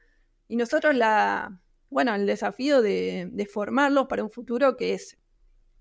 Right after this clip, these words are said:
que, que, que les va a llegar, digamos, ¿no? ¿Cómo le damos esas herramientas? ¿Cómo hacemos que haya disfrute? Creo que algo de lo que se dijo en el Congreso estuvo, me hizo a mí, por lo menos, ejemplo, pensar. Tamara planteaba en, en el inicio,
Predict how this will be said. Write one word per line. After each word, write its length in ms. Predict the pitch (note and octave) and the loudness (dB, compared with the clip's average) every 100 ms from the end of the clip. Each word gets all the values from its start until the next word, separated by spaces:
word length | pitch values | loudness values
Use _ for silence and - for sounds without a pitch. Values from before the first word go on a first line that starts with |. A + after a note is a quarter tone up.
| - | -12
que, 220 | F3+ F3+ | -10 -8
que, 340 | F#3 - B3 | -4 -2 -2
que 120 | - A3 | -4 -4
les 160 | G3 | -4
va 80 | A3 | -4
a 20 | |
llegar, 480 | A3+ C4 D5 E4+ - | 0 4 4 2 -4
digamos, 460 | - G#3 F#3 F#3 F#3+ | -8 -2 0 0 0
¿no? 260 | A3+ C#4+ C#4+ | 2 2 2
¿Cómo 200 | D4+ D#4+ | 0 2
le 80 | |
damos 320 | B3 B3 A3+ A3+ | 4 4 2 -2
esas 220 | A3 G#3 | -2 -2
herramientas? 600 | F3+ F#3+ F#3+ F#3+ F3+ G3+ | -2 -2 -2 -4 -4 -2
¿Cómo 160 | A#3+ | 0
hacemos 340 | B3+ B3+ B3+ B3 | 0 0 -2 -2
que 100 | G#3 | -4
haya 160 | A#3+ | 0
disfrute? 420 | A3 G#3+ G#3 F#3+ G3+ | 0 0 -6 -6 -4
Creo 180 | A#3+ | -4
que 80 | C4 | 0
algo 200 | A#3+ B3+ | 2 4
de 80 | A3 | 2
lo 80 | G3 | 2
que 80 | F#3+ | -4
se 140 | F3+ | -4
dijo 480 | G3+ G#3+ A#3 G3+ - _ _ _ - | -4 -2 0 -2 -4 _ _ _ -8
en 120 | G#3+ | -4
el 120 | G#3+ | -4
Congreso 420 | G#3 G#3 A3 A#3+ | -4 -4 -4 -4
estuvo, 440 | A3+ A#3 A3+ G#3+ - | -6 -2 2 2 0
me 120 | G3+ | -6
hizo 160 | G3 G#3 | -4 -2
a 40 | |
mí, 120 | G#3 | -2
por 100 | G#3+ | -2
lo 80 | F#3+ | -2
menos, 200 | G#3 A3 _ _ | -2 -6 _ _
ejemplo, 440 | - G3+ G3+ G#3 | -8 -6 -2 -2
pensar. 540 | G3 F#3 - - B3+ - _ _ _ _ _ _ | -2 -6 -2 0 0 -2 _ _ _ _ _ _
Tamara 440 | - G3+ A3+ A#3 - | -4 0 4 2 0
planteaba 520 | G3 G3 G3+ G#3+ A3 | -4 -2 0 2 2
en, 140 | G3+ - | -2 -8
en 160 | - G3+ | -6 -4
el 120 | G3+ | -2
inicio, 720 | G#3 A3+ C4 C4 C4 C#4 C#4 | -2 0 -2 0 0 0 -2